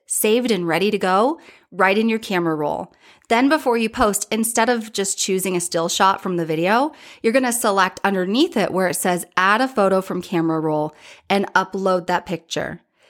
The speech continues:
Keep in mind, if you're using presets on your feed, to apply the same preset to this cover photo so that your feed has a really cohesive feeling and it just flows. Trust me,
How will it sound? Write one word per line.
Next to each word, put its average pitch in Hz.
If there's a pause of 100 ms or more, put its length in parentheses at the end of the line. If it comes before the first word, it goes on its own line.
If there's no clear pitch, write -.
(120)
Keep 277
in 320
mind, 180
if 185
you're 202
using 220
presets 208
on 170
your 165
feed, 165 (240)
to 247
apply 240
the 214
same 185
preset -
to 226
this 233
cover 175
photo 156
so 196
that 202
your 220
feed 233
has 214
a 202
really 220
cohesive 233 (280)
feeling 196
and 165
it -
just 202
flows. 151 (240)
Trust -
me, 190